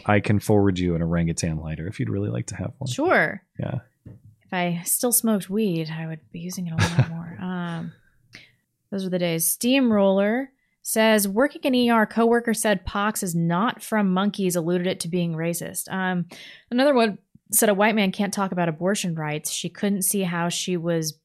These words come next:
Speaker 2: being bigoted. This field is filled with hypocrites." I know. People
Speaker 1: Hmm.
Speaker 2: think that doctors are infallible, but the medical industry, um, including some doctors, retards. Retards.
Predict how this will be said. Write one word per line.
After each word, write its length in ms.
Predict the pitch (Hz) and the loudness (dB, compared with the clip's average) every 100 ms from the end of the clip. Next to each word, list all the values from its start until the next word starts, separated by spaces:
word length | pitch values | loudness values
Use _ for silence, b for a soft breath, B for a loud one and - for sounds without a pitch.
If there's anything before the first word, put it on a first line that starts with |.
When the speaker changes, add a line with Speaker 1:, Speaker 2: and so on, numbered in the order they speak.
| _ | _
Speaker 2:
being 400 | 175 175 175 165 | -4 -2 0 -2
bigoted. 640 | 151 165 170 175 156 147 151 | -4 -6 -4 -4 -4 -6 -4
This 220 | 165 - | -2 -2
field 260 | - 180 | -2 -2
is 140 | 165 - | -2 -6
filled 200 | 170 165 | -6 -8
with 140 | 156 | -8
hypocrites." 380 | 170 165 165 175 | -10 -10 -12 -6
I 80 | 226 | -2
know. 340 | 247 262 160 - B B B | 2 2 0 -6 B B B
People 180 | 339 - | 6 6
Speaker 1:
Hmm. 40 | |
Speaker 2:
think 140 | 403 370 | 4 0
that 100 | 240 | 2
doctors 420 | 214 220 226 190 | 4 2 2 -2
are 120 | 185 | 0
infallible, 880 | 165 165 160 156 180 185 190 196 196 _ _ _ _ - 170 | 0 -2 -2 -2 0 0 2 2 0 _ _ _ _ -10 -2
but 160 | 226 - | -2 -2
the 160 | 202 | 2
medical 380 | 226 311 466 240 | 4 4 4 2
industry, 720 | 175 170 170 - 170 160 160 | 2 2 -2 -2 -2 -2 -4
um, 300 | 170 160 156 - | -4 -4 -4 -4
including 460 | 214 220 220 349 285 | 0 0 0 -2 -2
some 220 | - 208 | 0 0
doctors, 440 | 190 180 170 - - - - | 0 0 -2 -10 -14 -20 -12
retards. 720 | 202 302 302 - - - - _ _ _ _ _ 208 | -4 -2 -4 -6 -12 -16 -20 _ _ _ _ _ 0
Retards. 460 | 226 180 - - | 2 0 -6 -14